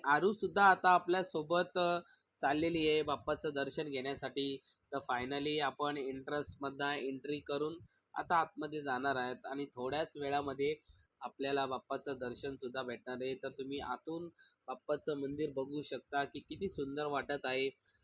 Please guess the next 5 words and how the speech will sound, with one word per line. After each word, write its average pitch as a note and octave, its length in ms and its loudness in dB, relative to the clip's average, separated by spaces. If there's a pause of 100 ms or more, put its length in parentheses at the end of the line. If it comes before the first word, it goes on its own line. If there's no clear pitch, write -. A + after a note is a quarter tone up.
(120)
आणि D3 240 -4
या D#3 300 2 (380)
कॅमेऱ्यामध्ये D#3+ 540 -2
तुम्ही D#3 460 -6 (160)
बाप्पांचं C#3 760 -6